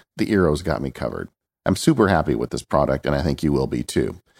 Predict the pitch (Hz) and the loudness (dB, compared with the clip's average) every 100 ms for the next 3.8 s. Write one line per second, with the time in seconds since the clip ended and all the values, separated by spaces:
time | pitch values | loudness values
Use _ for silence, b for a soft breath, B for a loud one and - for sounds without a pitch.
0 | B B - 101 120 147 156 135 123 110 | B B 0 4 4 4 2 2 4 4
1 | 107 101 92 82 76 73 - 80 104 107 | 4 4 4 4 4 2 0 2 2 2
2 | 98 90 87 78 80 - 69 69 - 104 | 0 2 2 2 2 2 0 0 0 2
3 | 82 80 80 80 80 67 - - | 2 2 0 2 2 0 -4 -10